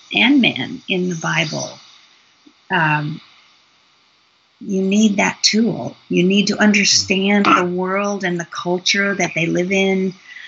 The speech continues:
Um, you need to understand how patriarchy, uh, puts a premium on men and boys, and it means that girls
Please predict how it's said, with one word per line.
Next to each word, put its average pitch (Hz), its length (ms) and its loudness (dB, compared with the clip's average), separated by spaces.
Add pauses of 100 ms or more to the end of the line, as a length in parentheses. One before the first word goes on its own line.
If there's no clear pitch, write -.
(240)
Um, 160 680 0
you 185 160 0
need 196 220 2
to 185 100 -2
understand 180 760 0
how 175 680 0 (840)
patriarchy, 170 1120 0 (800)
uh, 156 300 -6 (200)
puts 208 260 -2
a 160 160 -2
premium 202 680 4
on 165 380 0
men 175 260 2 (100)
and 160 220 -2
boys, 170 760 -2 (120)
and 160 300 0 (600)
it 180 200 -2
means 190 340 -2
that 175 240 -4
girls 180 760 -2